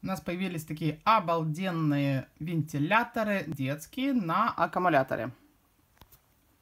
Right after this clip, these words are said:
Идет такой зарядный шнур в комплекте, а, в подарочной такой коробочке.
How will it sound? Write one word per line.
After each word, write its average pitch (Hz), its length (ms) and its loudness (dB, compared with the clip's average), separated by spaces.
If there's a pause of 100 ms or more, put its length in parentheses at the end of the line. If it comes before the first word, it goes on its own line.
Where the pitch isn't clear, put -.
(440)
Идет 202 260 -4
такой 139 440 -4 (480)
зарядный 147 420 0
шнур 135 480 -4 (200)
в - 20 -20
комплекте, 254 720 -2 (600)
а, 139 280 -2
в - 160 -16
подарочной 156 540 0
такой 135 280 -6
коробочке. 196 880 -2